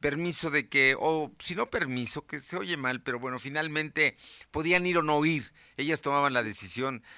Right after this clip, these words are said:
de hacerlo y en muchos lugares no acudieron el día de hoy las poblanas. Más allá si les van a descontar, no les van a descontar,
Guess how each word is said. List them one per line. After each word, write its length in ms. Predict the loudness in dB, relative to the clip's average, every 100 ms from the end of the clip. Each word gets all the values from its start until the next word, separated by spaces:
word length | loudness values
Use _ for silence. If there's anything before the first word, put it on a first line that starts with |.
| -20 -4
de 120 | -2
hacerlo 500 | 0 -2 0 2 0
y 180 | -2 -4
en 60 | -4
muchos 360 | -6 -6 -8
lugares 480 | -2 0 0 -2 -8 -16 -20 -10
no 220 | 0 0
acudieron 540 | 0 -4 -2 0 -2
el 80 | -4
día 140 | -4 -4
de 100 | -4
hoy 140 | -6
las 180 | -8 -8
poblanas. 520 | -10 -4 -4 -4 -8 -18 -18 -6
Más 200 | -4 -2
allá 220 | 0 -2
si 160 | -4
les 200 | -6 -4
van 140 | -2 -2
a 60 |
descontar, 580 | -2 -6 -16 -4 -2 -2
no 120 | -4
les 140 | -8 -4
van 140 | -4
a 60 | -4
descontar, 580 | -6 -12 -14 -4 -4